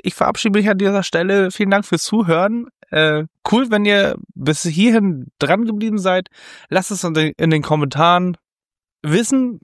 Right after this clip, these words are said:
was ihr von diesem Format haltet. Habt ihr andere Ideen? Worüber können wir noch reden? Macht ihr genau den gleichen Scheiß?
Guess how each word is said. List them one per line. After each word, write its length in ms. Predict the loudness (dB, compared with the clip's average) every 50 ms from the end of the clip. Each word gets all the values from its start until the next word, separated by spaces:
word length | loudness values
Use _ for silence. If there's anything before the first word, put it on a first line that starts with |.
| _ _ _ _ _
was 180 | -6 -2 0 0
ihr 80 | -2
von 180 | -2 -2 -2 0
diesem 240 | 0 0 0 -2 -4
Format 640 | -6 -10 -10 -10 -6 -4 -2 -2 -2 -4 -4 -2
haltet. 420 | 0 0 0 0 -2 -4 -4 -6 -14 -20 -20 -20 -20 _ _ -14
Habt 180 | -14 -8 -6
ihr 120 | -4 -2 0
andere 200 | 0 0 0 0
Ideen? 520 | 0 0 -2 0 0 0 2 0 0 -2 -4
Worüber 300 | -6 -4 -4 -2 -2 -4
können 180 | -4 -4 -4
wir 60 | -4 -2
noch 240 | -2 -2 -4 -2
reden? 360 | -4 -2 -2 -2 -2 -4 -6 -8 -10 -20 -20 -20 -20 -20 -20 -20 -20 -20 _ _ _ _ _
Macht 400 | _ -2 -2 -2 -2 -4 -6 -2
ihr 140 | -2 -2 0
genau 300 | 0 0 0 2 2 2
den 160 | 2 0 0 2
gleichen 320 | 2 2 2 2 0 0
Scheiß? 580 | 0 2 0 2 2 2 0 -2 -4 -12 -16